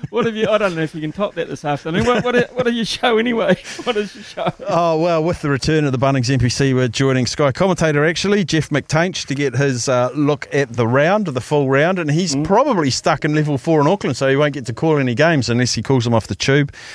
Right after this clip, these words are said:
Speaker 2: Of course, our Friday catch-up with former Wallaby Jeremy Paul, and we'll let him wax lyrical about the Wallabies 'cause they don't often get
Speaker 1: Mm.
Speaker 2: to do it.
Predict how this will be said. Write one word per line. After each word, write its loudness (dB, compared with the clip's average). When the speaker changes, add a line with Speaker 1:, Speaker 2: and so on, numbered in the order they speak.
Speaker 2:
Of 2
course, 2
our 4
Friday 4
catch-up 0
with 0
former 4
Wallaby 4
Jeremy 4
Paul, 4
and 2
we'll 4
let 4
him 2
wax 2
lyrical 4
about 4
the -2
Wallabies 2
'cause -2
they 2
don't 2
often 0
get -2
Speaker 1:
Mm. -10
Speaker 2:
to 0
do 4
it. -2